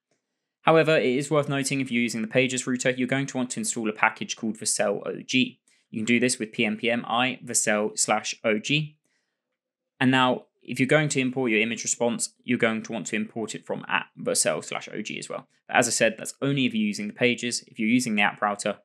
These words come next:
you're good to go. The next thing we need to do is tell this to run on the Edge runtime. So you're gonna wanna do export const runtime, and that's just gonna equal to a string with Edge. What this is doing is just telling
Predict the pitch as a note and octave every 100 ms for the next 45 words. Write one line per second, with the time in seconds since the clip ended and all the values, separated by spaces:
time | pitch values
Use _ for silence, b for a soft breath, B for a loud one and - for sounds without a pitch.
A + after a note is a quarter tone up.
0 | - G#2+ G2+ - C2 - - _ _ _
1 | _ _ _ _ C3 D#3+ - D3 B2+ A#2+
2 | A#2+ A2+ B2 C#3+ - A2+ - - C3+ B2
3 | B2 - A#2 A2 G#2+ G#2 - G#2+ G#2 -
4 | G#2+ G#2+ G#2 - A#2 A2+ - - B2 C3+
5 | C3 - - _ _ _ - A2+ C3 F3
6 | C3 A2 - - - - D#3+ - - A2
7 | - - - - A#2 B2 B2 G#2+ A2 -
8 | _ _ _ _ - C3+ B2+ C#3 - B2+
9 | A2+ - A#2 G#2+ A2 G#2+ - C#3 C#3 -
10 | A#2 - - - - _ _ _ C3 D3
11 | D3 D3 D3+ D3+ C#3+ - A#2+ - A#2+ A2
12 | A2